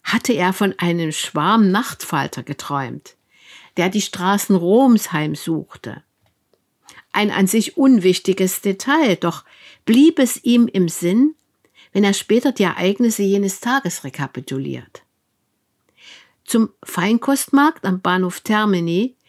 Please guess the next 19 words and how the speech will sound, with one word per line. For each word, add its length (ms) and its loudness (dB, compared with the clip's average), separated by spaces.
war 240 0
er 300 -4
ohne 240 4
seinen 340 0
Hund 300 2
gegangen. 580 -12
Dass 160 0
er 100 0
bei 180 -2
seiner 360 0
Rückkehr 460 -2
eine 180 0
graue 380 0
Pfote 560 0
hinter 300 0
dem 180 -2
Sofa 380 0
hervorschauen 760 -2
sah, 380 -4